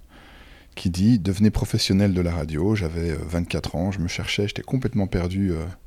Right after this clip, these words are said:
en termes d'orientation. Et on sort du match de basket, on a tout gagné cette saison-là. J'entends cette pub. Le lendemain, je passe le coup de fil,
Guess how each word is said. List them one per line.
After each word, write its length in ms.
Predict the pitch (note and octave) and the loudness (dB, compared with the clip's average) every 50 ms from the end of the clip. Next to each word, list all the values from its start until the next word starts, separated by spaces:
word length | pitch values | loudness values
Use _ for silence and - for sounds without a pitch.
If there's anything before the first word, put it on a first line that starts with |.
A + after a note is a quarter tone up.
| - _ - - | -20 _ -12 -10
en 80 | - | -8
termes 360 | F2+ - F#2 F2 F2 F2 E2+ E2+ E2 - | -4 -2 -2 0 0 -2 -2 -4 -4 -4
d'orientation. 680 | F2+ F#2 G#2+ F2+ F2 - F2+ - - - G#2+ B2 D3+ D#3 - - - - - - - - - - - - - - - _ - - - _ _ - - | -2 0 0 0 0 -2 -4 -2 2 4 6 6 6 4 -2 -10 -20 -20 -20 -20 -20 -20 -20 -20 -20 -20 -20 -20 -20 _ -20 -20 -20 _ _ -14 -6
Et 280 | - E2+ F2 E2 D#2 | -2 0 0 2 2
on 100 | D2+ D#2+ | 0 0
sort 220 | D#2+ - - C3 B2 | 0 2 2 2 6
du 80 | A#2+ | 6
match 180 | A2 G2+ G2 F#2 | 6 4 4 2
de 80 | F2+ E2+ | 0 0
basket, 400 | D#2+ D2+ - - F#2 G#2+ - G2+ | 0 0 0 0 -2 0 2 0
on 60 | E2+ | 0
a 80 | D#2+ | 0
tout 100 | - - | 0 0
gagné 280 | F#2+ F#2 F2+ F2+ F#2 G2 | 2 2 4 4 4 2
cette 200 | - - F2+ - | 0 -2 -4 -2
saison-là. 640 | - F#2 E2+ F2+ E2+ D2+ D2+ E2 E2+ G2+ A2+ C3+ E3 - _ _ _ _ _ _ _ _ _ - | -2 -2 -2 -2 -2 -2 -2 -2 0 0 -2 -2 -4 -8 _ _ _ _ _ _ _ _ _ -10
J'entends 300 | - G#2+ F2+ E2 - B2 | -4 -4 -2 0 0 0
cette 220 | B2+ - E2+ E2 | 0 0 -4 -6
pub. 260 | - - D2+ F2+ A2+ - - - | -4 -4 -2 -2 -2 -4 -6 -4
Le 120 | - F2+ | -2 0
lendemain, 260 | F2+ G2+ A2 A2 A2+ A2+ | 2 6 6 6 6 6
je 100 | - - | 4 0
passe 220 | - G2 - - | -2 -4 -4 -4
le 60 | F2+ | -4
coup 120 | - - - | -4 -4 -6
de 60 | - | -4
fil, 320 | - - G2+ G2+ F2+ - | 0 0 2 2 2 0